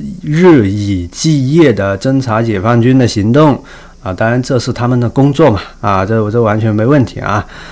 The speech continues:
正在制定能确保佩洛西安全的计划啊，这个，这个也没有问-，没有问题啊，这个没有问题。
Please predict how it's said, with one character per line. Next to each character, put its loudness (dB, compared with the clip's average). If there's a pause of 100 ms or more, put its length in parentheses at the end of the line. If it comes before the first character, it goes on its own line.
(280)
正 0
在 4
制 0
定 0
能 0
确 0
保 -2
佩 -2
洛 4
西 -4
安 0
全 -4
的 -4
计 -2
划 -2
啊， -2
这 -6
个， -2
这 -4
个 2
也 -2
没 0
有 4
问-， -2
没 0
有 2
问 2
题 -12 (100)
啊， -6
这 -2
个 0
没 2
有 0
问 0
题。 -12